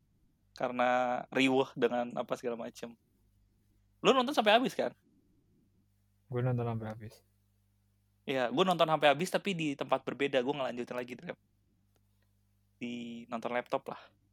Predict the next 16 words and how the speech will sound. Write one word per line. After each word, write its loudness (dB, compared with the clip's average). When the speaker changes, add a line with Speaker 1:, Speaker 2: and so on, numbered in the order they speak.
Speaker 1:
Di -6
part 6
terakhir 2
itu -6
keren 0
banget, 0
Zar. 4
Yang -4
kayak -4
dibilang, 0
"Hmm, -12
gue 0
tuh -2
cuma -2
love 4
letter 2